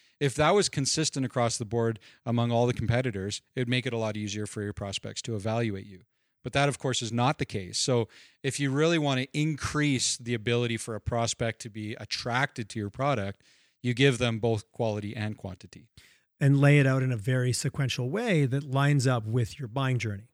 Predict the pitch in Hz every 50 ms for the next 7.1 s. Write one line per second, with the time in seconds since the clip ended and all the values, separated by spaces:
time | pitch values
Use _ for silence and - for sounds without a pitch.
0 | _ - - 117 92 - - - - 127 123 139 135 - 208 214 208 180 160 151
1 | 156 156 143 127 - 131 113 - - 131 - 151 143 - - 127 123 120 117 113
2 | 107 135 120 - 135 113 104 107 117 135 139 151 135 139 131 120 117 120 120 113
3 | 107 107 135 139 - - - - - - - 139 117 131 127 139 123 131 131 -
4 | - 127 110 123 135 156 151 - - 202 233 262 214 170 143 135 131 - 123 131
5 | 123 - 131 127 113 - 139 123 120 127 131 123 - 139 120 - 139 127 113 -
6 | 139 123 - 135 143 143 147 147 151 147 135 127 127 113 120 113 - 165 170 139
7 | 113 95